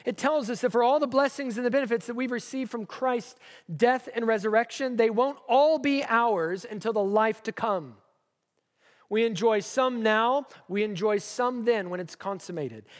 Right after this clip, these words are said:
It has now been inaugurated, it is one day going to be consummated and fulfilled. And that we,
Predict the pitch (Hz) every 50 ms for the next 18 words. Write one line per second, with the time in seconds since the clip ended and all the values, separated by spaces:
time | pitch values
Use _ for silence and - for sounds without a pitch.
0 | - - - 208 214 202 151 175 202 214 226 247 269 285 262 262 233 226 226 226
1 | 233 254 240 208 254 247 254 254 262 277 302 311 349 349 - 220 226 208 165 170
2 | 185 220 240 269 277 247 233 240 220 190 220 220 226 233 220 208 214 - - -
3 | 254 254 247 - - 262 247 240 240 240 226 220 190 - - 202 190 - - 220
4 | 214 190 147 120 113 117 127 _ _ _ _ _ _ _ _ _ _ _ _ _
5 | _ _ _ _ _ _ _ _ _ _ _ _ _ _ _ _ _ _ _ _
6 | _ _ _ _ _ _ _ _ _ - 185 175 180 170 - 175 175 208 220 233
7 | 240 247 -